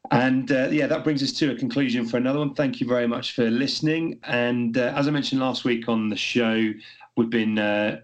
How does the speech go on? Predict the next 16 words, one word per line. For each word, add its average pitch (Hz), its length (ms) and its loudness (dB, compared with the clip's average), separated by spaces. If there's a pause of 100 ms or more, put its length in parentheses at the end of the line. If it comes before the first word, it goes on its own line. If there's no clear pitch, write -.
(100)
messing 135 360 0
around 107 320 0
with 107 120 0
little 117 220 0
bits 110 240 -2
of 104 80 0
artwork 101 480 -2
for, 95 460 -2
um, 90 420 -2
for - 160 -4
this - 440 -4
season 98 520 -2
of 85 100 -4
the - 60 -6
podcast. 92 560 -2
So 92 300 -2